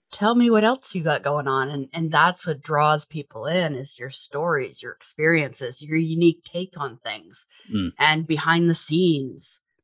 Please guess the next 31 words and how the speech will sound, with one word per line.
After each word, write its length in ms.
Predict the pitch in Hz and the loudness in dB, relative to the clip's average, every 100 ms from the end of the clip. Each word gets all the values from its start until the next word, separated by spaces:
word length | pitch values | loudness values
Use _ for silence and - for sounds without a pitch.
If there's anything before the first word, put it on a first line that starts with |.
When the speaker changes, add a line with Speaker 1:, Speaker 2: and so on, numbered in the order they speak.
| _ - | _ -16
Speaker 1:
behind 320 | 143 143 160 | -12 -8 -6
the 40 | 170 | 0
scenes 320 | 247 247 214 | 4 6 6
of 120 | 180 | 2
your 140 | 170 151 | 2 0
acting 340 | 156 - 147 | -2 -8 -10
career, 520 | 151 156 139 127 117 | -8 -8 -8 -8 -12
and 140 | 131 139 - _ | -14 -18 -20 _
what, 180 | - - _ _ | -10 -10 _ _
what 160 | 180 185 | -4 0
happened 340 | 180 175 170 | 0 0 -2
when 140 | 156 156 | -2 -2
you 80 | |
were 120 | 147 139 | -2 -2
on 200 | 139 143 | -4 -6
set. 340 | - 123 - - | -6 -6 -6 -2
That's 340 | 175 190 - | 0 -2 -4
the 160 | 214 220 | -2 0
stuff 300 | - 147 - | -2 -4 -4
that 120 | 135 | -10
kind 240 | - 139 | -6 -4
of 120 | 139 | -4
draws 400 | - 143 127 139 | -6 -6 -6 -10
people 340 | - 151 - - | -16 -20 -18 -16
in. 240 | - - _ _ _ _ _ _ _ _ _ _ 123 | -16 -18 _ _ _ _ _ _ _ _ _ _ 0
Speaker 2:
Absolutely. 500 | 131 - 131 110 87 | 0 4 4 6 4
And 120 | 98 | 4
that 220 | 120 123 | 4 2
is 160 | 110 101 | 0 0
a 60 | |
place, 720 | 95 - 135 113 92 - - | 0 4 8 8 6 -2 -8